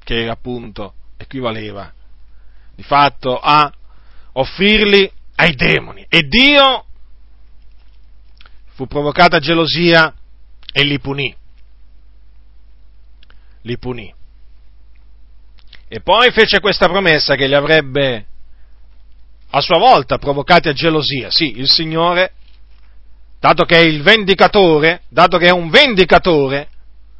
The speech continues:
disse questo,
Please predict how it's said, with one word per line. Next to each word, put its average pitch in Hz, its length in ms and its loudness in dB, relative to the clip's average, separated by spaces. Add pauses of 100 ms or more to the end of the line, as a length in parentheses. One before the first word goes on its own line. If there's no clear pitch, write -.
(1300)
disse 202 360 -2
questo, - 580 0